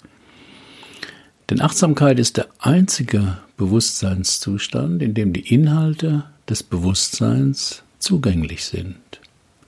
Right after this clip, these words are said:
Auf diese Weise können wir erforschen, wie wir unsere Welt und unsere Probleme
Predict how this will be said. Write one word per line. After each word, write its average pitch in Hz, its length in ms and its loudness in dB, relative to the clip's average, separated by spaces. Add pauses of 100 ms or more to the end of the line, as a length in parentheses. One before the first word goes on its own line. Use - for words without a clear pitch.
(440)
Auf 101 100 -8
diese 101 340 -2
Weise 104 500 2 (460)
können 120 260 4
wir 120 100 2
erforschen, 123 760 -2 (160)
wie 101 160 4
wir 101 100 4
unsere 101 400 2
Welt 107 380 2
und 92 320 -2
unsere 104 400 0
Probleme 104 720 -2